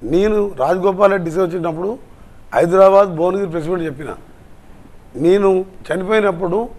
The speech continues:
నా బాడీ మీద ట్రై కలర్ కప్పాలని మా ఇంట్లో చెప్పినా అని చెప్పి పలు ఇంటర్వ్యూలో చెప్పాను.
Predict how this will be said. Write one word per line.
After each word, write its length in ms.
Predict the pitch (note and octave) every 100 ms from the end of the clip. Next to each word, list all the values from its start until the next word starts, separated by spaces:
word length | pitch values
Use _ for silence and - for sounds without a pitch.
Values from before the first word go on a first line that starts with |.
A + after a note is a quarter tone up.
| - - - - - -
నా 180 | B2+ E3
బాడీ 360 | C#3 D#3+ G3
మీద 300 | G#3+ G3 F#3+
ట్రై 220 | D#3 E3+ F#3
కలర్ 320 | G3 F#3+ E3+
కప్పాలని 540 | E3 - F3 E3+ G#3 - - - - -
మా 120 | C3+
ఇంట్లో 320 | F3 F3 F3+ G#3+
చెప్పినా 400 | E3 D#3+ F#3 F3
అని 160 | F3
చెప్పి 200 | D#3 D3 - - - - - - - - - - -
పలు 140 | E3 A3
ఇంటర్వ్యూలో 520 | F#3+ F3+ G#3+ A3 G#3+
చెప్పాను. 420 | F#3 C#3+ D#3 G2+